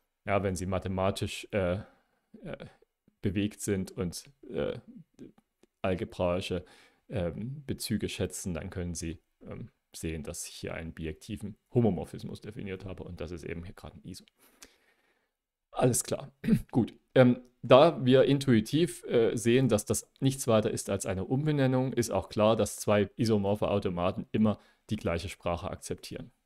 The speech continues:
Denn die Namen der Zustände spielen dabei natürlich keine Rolle. <clears throat> Jetzt möchte ich zeigen, dass der Minimalautomat wirklich eindeutig ist.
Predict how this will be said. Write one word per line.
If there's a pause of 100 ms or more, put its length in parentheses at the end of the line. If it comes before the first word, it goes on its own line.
(300)
Denn
die
Namen
der
Zustände
spielen
dabei (140)
natürlich
keine
Rolle. (2000)
<clears throat> (100)
Jetzt
möchte
ich
zeigen, (240)
dass
der
Minimalautomat
wirklich
eindeutig
ist.